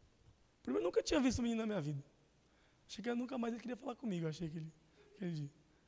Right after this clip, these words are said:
E ele falou, "Ah, mano, agora eu tô, tô longe, mas eu quero voltar." Eu falei, "Então vamos caminhar." Esse dia ele falou pra mim que eu era muito chato, porque eu mandava mensagem pra ele todo dia.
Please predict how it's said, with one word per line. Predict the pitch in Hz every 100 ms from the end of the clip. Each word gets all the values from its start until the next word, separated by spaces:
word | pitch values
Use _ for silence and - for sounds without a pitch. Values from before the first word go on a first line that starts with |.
| _ _ _ _ -
E |
ele | 175
falou, | 175 175
"Ah, | 170
mano, | 156 160
agora | 165 165
eu |
tô, | - 185 180 - -
tô | 190
longe, | 180 151 143 - - - - -
mas | 151
eu | 151
quero | 165 156
voltar." | 175 202 147
Eu | 135 - - _ _
falei, | 185
"Então | 196 220
vamos | 196 175
caminhar." | 160 143 131 - _ _ _ _ _ _ _ _ _ _ - - _ -
Esse | 160 175
dia | 151 165
ele |
falou | 160 175
pra | 175
mim | 175
que | 160
eu |
era | 170
muito | 170 180
chato, | - 160 156
porque | 180 160
eu |
mandava | 160 160
mensagem | 156 156
pra |
ele | 165
todo | 165 185
dia. | 147 127